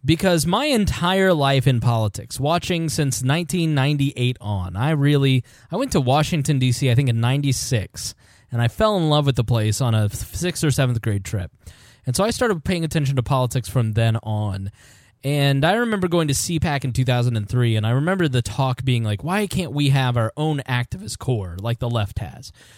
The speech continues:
And, you know, we just get beat up. The narrative on the right, when I was a Republican in the early two thousands, and it's always kind of been that way from conservatives is,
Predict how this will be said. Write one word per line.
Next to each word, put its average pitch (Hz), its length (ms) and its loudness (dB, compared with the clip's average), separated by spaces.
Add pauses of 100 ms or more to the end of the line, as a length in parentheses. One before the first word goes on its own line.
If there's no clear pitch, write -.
(320)
And, 160 260 -4
you 156 140 0
know, 151 80 2
we 170 120 4
just 190 200 0
get 147 160 -2
beat 131 180 2
up. 101 220 -2
The 131 120 0
narrative 202 460 2
on 165 80 2
the 139 80 2
right, 127 320 2
when 127 160 2
I 139 120 2
was 156 160 2
a 156 40 2
Republican 139 460 0
in 120 80 0
the 117 100 0
early 135 240 2
two 127 160 0
thousands, 113 680 -2 (400)
and 190 120 -2
it's 214 100 2
always 254 220 6
kind 220 180 -2
of 180 120 0
been 147 160 4
that 135 180 2
way 127 200 4
from 131 220 -2
conservatives 117 640 0
is, 110 180 -2